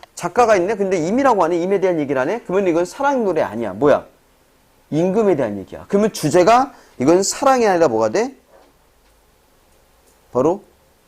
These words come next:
충이 되는 거야, 충. 충. 그러면 이 주제는 충이라는 건 뭘 의미해? 바로 유교지, 유교.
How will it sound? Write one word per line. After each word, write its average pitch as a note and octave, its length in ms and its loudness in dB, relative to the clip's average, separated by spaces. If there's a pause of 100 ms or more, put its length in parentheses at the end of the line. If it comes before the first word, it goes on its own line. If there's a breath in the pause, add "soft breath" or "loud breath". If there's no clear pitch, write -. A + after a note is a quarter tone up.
(640)
충이 C#4 340 -4
되는 G#2+ 180 -6
거야, G2 120 -20
충. - 220 -20 (880)
충. - 260 -2 (680)
그러면 A3 220 4
이 E3+ 360 0
주제는 G#3 580 4
충이라는 A3 520 4
건 E3 200 2
뭘 C3+ 120 2
의미해? A2+ 320 0
바로 D#3 320 0 (1400)
유교지, C#3 460 -2
유교. F2+ 260 -10